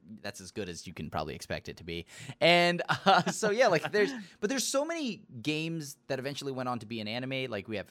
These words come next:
Speaker 1: uh, Ace Attorney, right? We have, uh, y-, I mean, Castlevania. We cons-, we're, we're consistent here because we t-, said that's an
Speaker 2: Yes.
Speaker 1: anime, and Castlevania is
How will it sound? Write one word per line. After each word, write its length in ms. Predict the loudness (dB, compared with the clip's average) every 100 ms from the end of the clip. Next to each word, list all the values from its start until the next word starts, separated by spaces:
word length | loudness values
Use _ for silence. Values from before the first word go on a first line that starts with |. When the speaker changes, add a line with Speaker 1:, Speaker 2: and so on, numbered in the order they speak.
| _ -14
Speaker 1:
uh, 120 | -12 -6
Ace 220 | -6 -6
Attorney, 500 | -8 -8 -6 -6 -10 _ _ _
right? 320 | -4 -2 -4 -8 _ _ -8
We 60 | -6
have, 220 | -6 -10 -10
uh, 200 | -8 -8
y-, 100 | -10 -14 -12
I 40 | -8
mean, 220 | -8 -10 _ _ _ _ _ _ -8
Castlevania. 960 | 0 2 2 -2 -4 -4 -4 -2 -4 -6 _ -10
We 120 | -8
cons-, 260 | -6 -8 -8
we're, 200 | -10 -10
we're 120 | -14
consistent 640 | -18 -10 -4 -4 -4 -8
here 260 | -4 -2 -2
because 220 | -6 -8
we 100 | -8
t-, 160 | -4 -4
said 260 | 2 4 6
that's 200 | 8 10
an 180 | 10 8
Speaker 2:
Yes. 180 | 4
Speaker 1:
anime, 220 | 0 -2 -4 -12 -20 _ _
and 320 | 2 2 2 -8
Castlevania 640 | 0 4 4 2 0 0 -2 -2 -4
is 260 | -6 -10